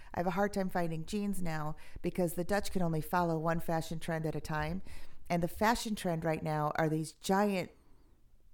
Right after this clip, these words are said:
billowy jeans that are tubular and cut and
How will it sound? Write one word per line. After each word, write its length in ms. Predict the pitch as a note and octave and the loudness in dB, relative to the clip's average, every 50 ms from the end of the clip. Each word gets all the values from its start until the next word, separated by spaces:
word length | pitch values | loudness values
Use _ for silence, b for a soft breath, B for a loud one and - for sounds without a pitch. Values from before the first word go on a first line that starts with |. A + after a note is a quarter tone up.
| - - - - D#3+ - - - | -20 -20 -20 -20 -20 -12 2 6
billowy 500 | B3 A#3 A#3+ A3+ G#3+ G3 F#3+ F3+ F3 E3+ | 6 6 8 6 4 4 2 0 -2 -4
jeans 760 | D#3+ - - F3+ E3 D#3 D3 D3 D3 D3 D3 D3 - - - - - - - - - - - - - - - - - - | -6 -4 -4 -2 -2 -2 -2 -4 -4 -4 -4 -6 -6 -8 -10 -12 -18 -20 -20 -20 -20 -20 -20 -20 -20 -20 -20 -20 -18 -14
that 480 | E3+ D#3 D3+ G3 F#3 F#3 E3+ - - - | -12 0 2 4 6 6 6 4 2 2
are 400 | E3+ E3 D3+ D3 C#3+ C#3 D3 D3+ - - - - - - - - - | 2 2 4 4 4 2 0 -2 -6 -12 -20 -20 -20 -20 -20 -20 -8
tubular 640 | - - - C#4 C#4+ A3 G#3 G3+ F#3 F3 E3+ D#3 D3+ | -4 0 2 4 4 4 2 2 2 2 2 2 2
and 200 | - - D3+ D#3+ | 0 -2 -4 -6
cut 580 | - - F3 E3 C#3+ - - - - - - G3 G#3+ - - - | -6 -2 0 0 0 0 -2 -6 -10 -10 -10 -12 -16 -18 -6 -2
and 400 | F3 E3 E3 D#3 D#3 D#3 D3+ | 0 0 2 2 0 0 -4